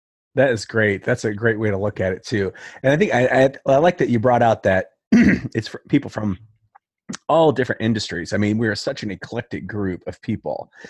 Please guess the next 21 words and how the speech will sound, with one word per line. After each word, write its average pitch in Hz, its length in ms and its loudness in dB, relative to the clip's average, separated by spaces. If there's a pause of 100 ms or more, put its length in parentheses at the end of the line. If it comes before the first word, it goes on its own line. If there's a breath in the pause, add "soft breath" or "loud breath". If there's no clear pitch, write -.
(180 loud breath)
because 110 240 -2
we 110 80 0
have, 101 300 2
you 110 100 -4
know, 90 260 -4
doctors, 113 640 -2 (240)
nurses, 107 640 0 (160)
psychologists, 101 840 0 (160)
social 113 440 -2
workers, 95 600 -6 (400 loud breath)
um, 92 440 -2 (100)
regular 110 360 0
people 107 300 -6
like 95 260 -4
me 98 400 -4
that 90 120 -6
don't 95 160 -6
have 98 140 -2
any 98 140 -4
other 95 140 -4
skills. 90 600 -6